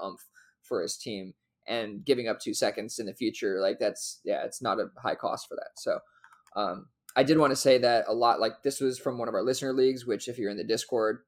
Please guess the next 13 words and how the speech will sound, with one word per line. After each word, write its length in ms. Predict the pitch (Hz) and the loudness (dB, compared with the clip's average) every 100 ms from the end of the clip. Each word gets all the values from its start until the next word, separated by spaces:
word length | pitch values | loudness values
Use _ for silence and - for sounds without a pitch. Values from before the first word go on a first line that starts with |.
| _ | _
the 120 | 123 | -10
Dynasty 440 | 104 117 135 - 113 | -4 -4 -4 -6 -6
Underdog 320 | 117 113 120 | -2 -2 0
Discord, 380 | 127 - 120 120 - | -2 0 -2 0 4
you'll 120 | 139 | 4
get 180 | 127 - | 6 4
first 280 | 127 123 - | 2 2 2
dibs 260 | 117 131 | 2 0
to 100 | - | 0
our 100 | 107 | 0
next 260 | 113 120 - | 2 -2 -2
one, 320 | 123 113 110 104 | -6 -6 -6 -6
which 260 | 107 - | -6 -10